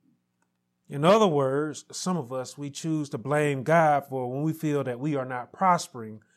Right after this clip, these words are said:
the way that we desire to prosper.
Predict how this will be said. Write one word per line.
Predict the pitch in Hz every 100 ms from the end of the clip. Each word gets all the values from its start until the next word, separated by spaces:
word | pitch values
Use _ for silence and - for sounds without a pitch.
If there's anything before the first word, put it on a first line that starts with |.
| _ _
the | 156
way | 139 143
that | 123 113 107
we | 147 180
desire | 131 117 127 120 117 110 113 -
to | 120
prosper. | - 151 127 - 110 104